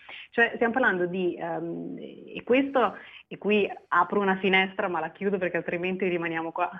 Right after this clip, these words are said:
<laughs> per ore a parlare, stiamo parlando di piattaforme dove, in particolare anche Booking dot com, dove, eh,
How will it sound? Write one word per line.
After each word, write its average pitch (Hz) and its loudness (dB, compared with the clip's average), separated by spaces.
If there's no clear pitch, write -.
<laughs> - -2
per 196 2
ore 185 2
a 170 -2
parlare, 175 -2
stiamo 214 -2
parlando 254 2
di 165 -4
piattaforme 180 -6
dove, 165 -2
in 170 -8
particolare 180 -2
anche 202 -2
Booking 180 -6
dot 156 -10
com, 151 -8
dove, 240 2
eh, 135 -8